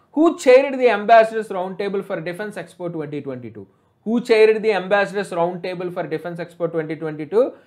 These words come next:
The answer is Rajnath Singh. So Defence Minister Rajnath Singh has chaired the Ambassadors Roundtable for Defence Expo twenty twenty-two. So in a major outreach to friendly foreign countries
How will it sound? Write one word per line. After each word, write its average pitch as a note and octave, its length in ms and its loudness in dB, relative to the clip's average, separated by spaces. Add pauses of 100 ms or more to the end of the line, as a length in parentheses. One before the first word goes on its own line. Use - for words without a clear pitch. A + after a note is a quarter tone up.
(140)
The C#3 140 -6
answer F#3+ 340 0
is G3+ 280 2 (300)
Rajnath G3+ 760 -2
Singh. A2 260 -12
So - 140 -10
Defence G3 420 -4
Minister A3 360 -2
Rajnath F#3 480 0
Singh D#3+ 280 -14 (220)
has D#3+ 240 -2
chaired G#3 400 4
the E3 300 0 (200)
Ambassadors G#3+ 600 2
Roundtable F3 600 -6
for F3 360 -2 (360)
Defence G3+ 420 -2
Expo F3 440 -4
twenty D3 260 -8
twenty-two. A2 440 -18 (400)
So B3 140 0
in B3 180 4
a A#3+ 40 4
major B3+ 360 4
outreach A#3+ 560 2
to A#3 100 -6
friendly G#3 380 -2
foreign F#3+ 320 2
countries F#3 480 -8